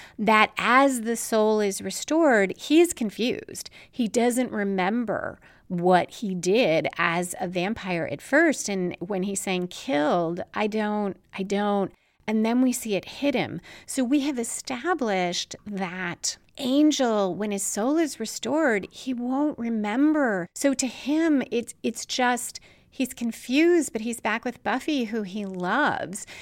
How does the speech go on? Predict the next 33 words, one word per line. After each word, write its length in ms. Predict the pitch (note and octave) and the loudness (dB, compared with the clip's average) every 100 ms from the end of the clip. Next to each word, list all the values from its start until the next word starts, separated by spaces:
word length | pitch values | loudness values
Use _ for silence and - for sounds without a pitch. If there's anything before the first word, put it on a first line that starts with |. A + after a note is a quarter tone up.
| - | -4
It 200 | - C#4+ | 4 4
would 180 | C4 A3 | 4 2
be 140 | A#3 | 0
easier 800 | A#3 G3+ B3+ D4 C4 E3 G2 - - _ | -2 0 4 4 4 0 0 -4 -10 _
for 220 | _ - A3 | _ 0 2
her 460 | B3+ G3+ E3 D3 - - | 4 4 4 -2 -10 0
if 220 | B3+ B3+ | 2 2
he 280 | - C4+ A#3 | 0 -2 -2
were 240 | G3+ A3+ | 0 0
racked 500 | F#3 F3 F3+ G#3+ - | 0 0 0 -2 -8
with 280 | G#3 F#3 - | -6 -6 -4
guilt, 520 | F#3 F3+ A#3 E3 - - | 0 2 2 -2 -8 -4
if 220 | A#3+ A#3+ - | 0 0 -2
he 220 | C4 A#3 | -2 -2
remembered 1000 | F#3+ F#3+ F3 D#3 F3 C4 C4 - - - _ - | -4 -4 -2 -2 0 0 0 -2 -6 -14 _ -2
being 320 | G#3 G3+ G3 | 2 4 4
in 140 | F3 | 2
Jealous 400 | E3+ F3+ F3 E3+ | 0 -2 -2 -4
and 100 | F#3 - | -8 -4
all 260 | F#3 F#3+ G#3 | -2 0 -2
the 120 | F#3+ | -4
things 520 | - F#3 E3 F3 - - _ | -6 -6 -6 -8 -14 -16 _
he 280 | - G#3 F#3+ - | -12 -10 -10 0
did, 520 | A3+ C#4+ G#3 C#3 F3 - - - _ | 2 2 0 -4 -12 -20 -20 -20 _
but 220 | A3 A#3 | -2 -2
he 240 | - A#3+ A3 _ _ - | -2 -10 -10 _ _ -6
doesn't, 640 | G3 A#3+ B3+ G3+ B2 - - | 0 2 2 -2 -6 -8 -6
and 160 | G3+ | -4
she 160 | - G#3 | -2 -4
has 220 | G3+ - | -4 -6
to 80 | - | -10
kill 260 | - G#3+ | -6 -6
him 220 | F#3 G#3 | -4 -6